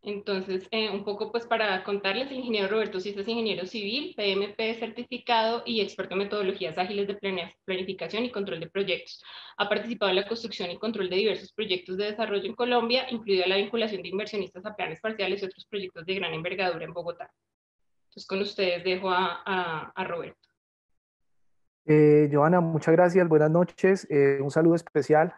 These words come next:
Speaker 2: eh, a la Facultad de Ingeniería de la Universidad Nacional, que patrocina este foro, y a todas las personas que en este momento nos siguen a través de nuestro canal de YouTube. Los invitamos a que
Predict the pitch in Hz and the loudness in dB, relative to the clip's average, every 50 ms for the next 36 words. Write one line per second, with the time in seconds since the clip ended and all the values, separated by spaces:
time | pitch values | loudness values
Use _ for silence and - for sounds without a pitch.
0 | - - 139 131 135 135 131 131 135 - - _ - 131 131 127 123 120 120 117 | -4 -2 0 0 2 0 -2 -4 -8 -10 -12 _ -4 -2 -2 0 0 -2 -2 -2
1 | 117 120 117 117 117 117 - 143 - - 127 - - 156 170 185 175 - - 151 | -2 -2 -2 -2 -4 -4 -6 -6 -6 -4 -4 2 4 6 6 6 4 0 -6 -10
2 | - 135 143 139 135 135 143 151 160 165 160 147 139 135 131 - 131 127 131 147 | -6 -4 -2 -2 0 2 2 2 2 2 2 2 2 0 0 0 -2 -2 -2 -2
3 | 151 143 151 139 143 165 202 240 240 - - - - - - - - _ _ _ | -4 -4 -4 -2 2 4 4 4 2 0 -6 -16 -20 -20 -20 -20 -20 _ _ _
4 | - 156 151 147 143 143 143 143 139 135 135 - - 143 139 - 139 131 135 147 | 6 8 10 10 10 8 8 8 8 6 6 4 2 2 2 2 0 0 2 2
5 | 156 160 160 165 165 160 160 160 - 170 156 - 180 190 202 214 233 226 - - | 2 4 4 4 4 4 2 2 2 0 2 6 6 8 8 6 6 2 -2 -8
6 | _ - - - _ _ 147 147 135 - 147 151 165 170 160 165 - 143 135 131 | _ -20 -20 -20 _ _ 4 4 4 6 8 8 8 8 6 4 2 0 0 0
7 | 143 151 151 - - - 156 151 147 143 139 127 127 131 - _ _ _ _ _ | 0 -2 -2 -2 0 2 2 4 4 4 2 0 -2 -6 -10 _ _ _ _ _
8 | _ 143 143 143 139 - 156 156 151 139 135 135 131 - 151 151 156 147 143 - | _ 0 0 0 0 2 0 0 2 0 -2 -2 0 2 4 4 4 2 -2 -8
9 | - - - 214 220 185 208 208 190 165 147 - 139 135 139 139 139 143 151 151 | -6 2 4 4 6 6 6 4 4 2 2 2 2 4 4 2 2 0 -2 -2
10 | 156 151 143 - - 139 131 - 135 135 131 131 147 143 139 135 - 202 208 214 | -2 -2 -2 -4 -6 -6 -6 -4 -4 -4 -4 -4 -4 -4 -6 2 4 6 6 6
11 | 208 196 156 135 - 139 131 127 - 135 143 151 143 151 143 - - 139 135 127 | 6 2 -2 -4 -2 -4 -4 -4 -2 -2 -2 -2 -2 -4 -6 -2 0 0 0 -2
12 | 127 - | -4 -10